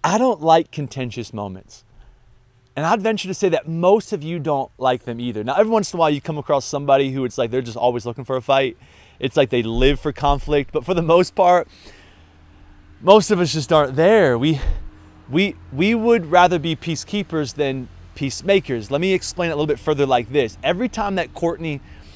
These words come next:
comes to me, every time that my wife comes to me and she says, "Babe, we need to talk," I do not like those <laughs> words.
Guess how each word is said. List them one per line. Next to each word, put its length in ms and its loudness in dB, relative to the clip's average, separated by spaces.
comes 280 0
to 120 -6
me, 120 0
every 140 0
time 140 2
that 80 -4
my 100 4
wife 300 6
comes 260 -2
to 100 -6
me 100 -4
and 80 -8
she 120 -6
says, 260 -4
"Babe, 340 -4
we 120 -4
need 120 -2
to 80 -4
talk," 320 0
I 140 0
do 240 -4
not 400 0
like 600 0
those 320 0
<laughs> 200 -10
words. 500 -8